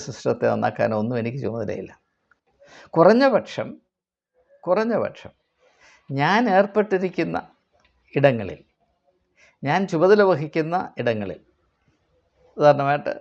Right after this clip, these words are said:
ഒരു കോളേജിൻ്റെ ചുമതല എനിക്കുണ്ടായിരുന്നു, അവിടെ ഈ കറ പുരളാതെ, ഈ വിഷം കലരാതെ കാത്തു സൂക്ഷിക്കാൻ എനിക്ക് കഴിയുമോ? രണ്ടാമത്, ഞാൻ ഉൾപ്പെട്ടിരിക്കുന്ന ഒരു വിശ്വാസ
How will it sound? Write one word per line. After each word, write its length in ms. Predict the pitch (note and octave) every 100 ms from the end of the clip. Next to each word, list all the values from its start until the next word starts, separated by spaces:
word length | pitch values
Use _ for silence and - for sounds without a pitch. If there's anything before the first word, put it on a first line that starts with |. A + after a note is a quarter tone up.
| D#3+
ഒരു 100 | D#3
കോളേജിൻ്റെ 360 | C#3 C#3 C3+ C3+
ചുമതല 280 | B2+ B2 A#2+ A2+
എനിക്കുണ്ടായിരുന്നു, 560 | G#2+ A2 E2 - - _ _ _ _ _ _ _ - - - C3+
അവിടെ 360 | F3 A3+ B3+ A#3+ - E3
ഈ 20 | E3+
കറ 160 | C#3+ B2+ B2
പുരളാതെ, 600 | A#2 G2+ G2 E2+ - D#2+ - - - _ _ _ _ _ _ _
ഈ 120 | D#3 D3+
വിഷം 280 | B2+ A#2 B2 A#2 -
കലരാതെ 600 | F#2+ F#2+ G2 E2 D#2 D2+ - _ _ _ _
കാത്തു 300 | - B2+ B2+ B2+
സൂക്ഷിക്കാൻ 480 | B2+ - A#2+ - A2+ A2
എനിക്ക് 180 | A2 G#2
കഴിയുമോ? 420 | G2+ F#2 E2 - - _ _ _ _ _ _ _
രണ്ടാമത്, 540 | A#2+ A#2 B2 A#2 F#2+ D#2+ - _ _ _ _ _ _ _ _ _ _ -
ഞാൻ 240 | C#3+ F#3+ A3+
ഉൾപ്പെട്ടിരിക്കുന്ന 760 | F#3+ A3 A3 G#3 G3+ G#3 F3+ F#3 - - D3
ഒരു 140 | D#3 D#3+ - - - -
വിശ്വാസ 340 | C#3+ - E3+